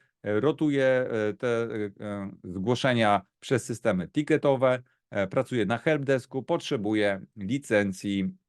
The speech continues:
e, płatnej, e, pełnej, no bo jest frontowym pracownikiem. E, ale gdzieś w serwisie, kto go będzie przygotowywał jakieś raporty i dane, może użyć Core, e, Seed licencji, nie musi mieć jej płatnej.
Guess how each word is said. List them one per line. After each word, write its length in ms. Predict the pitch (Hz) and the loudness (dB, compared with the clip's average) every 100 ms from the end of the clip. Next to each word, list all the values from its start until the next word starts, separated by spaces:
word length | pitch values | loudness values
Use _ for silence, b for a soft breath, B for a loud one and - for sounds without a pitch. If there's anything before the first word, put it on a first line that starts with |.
| _ | _
e, 240 | 98 92 | -6 -4
płatnej, 680 | 92 120 135 101 - 92 92 - b b b - | -4 2 4 2 0 -8 -8 -14 b b b 0
e, 480 | 98 95 92 90 92 | 2 4 4 2 2
pełnej, 360 | 143 127 95 - | 2 4 2 0
no 140 | 98 | 0
bo 140 | 123 160 | 6 6
jest 160 | 165 | 6
frontowym 460 | - 151 143 139 143 | 2 0 2 2 2
pracownikiem. 600 | 139 131 127 117 92 95 - _ b b _ | 0 2 0 -2 -4 -10 -16 _ b b _
E, 120 | 110 120 | -4 2
ale 240 | 196 214 | 4 4
gdzieś 260 | 165 185 - | 2 -2 -4
w 40 | |
serwisie, 400 | 170 143 123 170 147 | -4 -4 -4 -6 -6
kto 160 | 131 131 | -4 -2
go 120 | 131 | -2
będzie 280 | 135 127 131 | -2 -2 -6
przygotowywał 880 | - 135 127 120 120 117 113 120 | -4 -2 -2 -2 2 4 4 0
jakieś 300 | 117 113 113 | 0 -2 -2
raporty 680 | 123 117 120 113 - 110 104 110 | -2 0 2 0 0 0 0 -2
i 120 | 117 | -2
dane, 420 | 113 98 110 151 - _ _ _ _ | 0 0 -2 -4 -8 _ _ _ _
może 320 | 196 139 180 | -2 0 2
użyć 360 | 175 139 170 - | 0 0 -2 -2
Core, 320 | 160 175 175 | -2 -2 -4
e, 180 | 135 127 | -10 -10
Seed 360 | - 156 - _ - | -6 -6 -6 _ -10
licencji, 680 | 104 98 101 92 - 92 139 | -6 -2 0 0 -2 -4 0
nie 120 | 170 | 0
musi 260 | 123 117 | 0 0
mieć 260 | 117 107 - | -2 -2 0
jej 260 | 104 104 101 | 0 0 -2
płatnej. 540 | - 92 - - - | 0 0 0 -12 -14